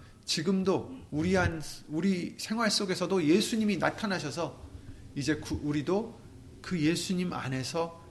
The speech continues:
영광을 얻고 나타날 수가 있겠지만, 그것은 예수님이 나타나시는 것을, 아, 우리는, 음, 그렇게 알아야 되겠습니다.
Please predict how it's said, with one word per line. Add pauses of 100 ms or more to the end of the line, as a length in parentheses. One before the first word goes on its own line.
(120)
영광을
얻고
나타날
수가
있겠지만, (360)
그것은
예수님이
나타나시는
것을, (520)
아, (760)
우리는,
음, (1400)
그렇게
알아야
되겠습니다.